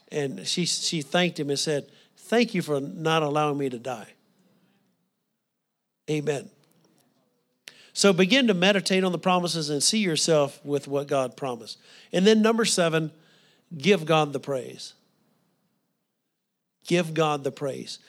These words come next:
Philippians four six says, "Be careful for nothing, but in everything by prayer and supplication with thanksgiving." So what does that mean?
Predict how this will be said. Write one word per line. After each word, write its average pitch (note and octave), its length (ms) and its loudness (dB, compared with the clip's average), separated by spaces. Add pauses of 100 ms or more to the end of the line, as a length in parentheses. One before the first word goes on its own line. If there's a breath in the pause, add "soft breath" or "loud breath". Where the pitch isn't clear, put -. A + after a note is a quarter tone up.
(300 soft breath)
Philippians F#3+ 460 4
four F#3 240 0
six F#3+ 300 0
says, E3 200 0
"Be E3 160 0
careful G3+ 420 2
for F3 160 -2
nothing, E3 460 0 (340 loud breath)
but F3 160 6
in F3+ 160 6
everything F3+ 560 4
by C#3+ 180 2
prayer G#3 440 2
and E3+ 220 -4
supplication E3+ 800 -2 (400 soft breath)
with G#3+ 560 2 (240)
thanksgiving." C#3+ 600 -2 (540 loud breath)
So - 160 0
what F3+ 160 6
does E3 120 0
that E3 140 2
mean? D#3 280 0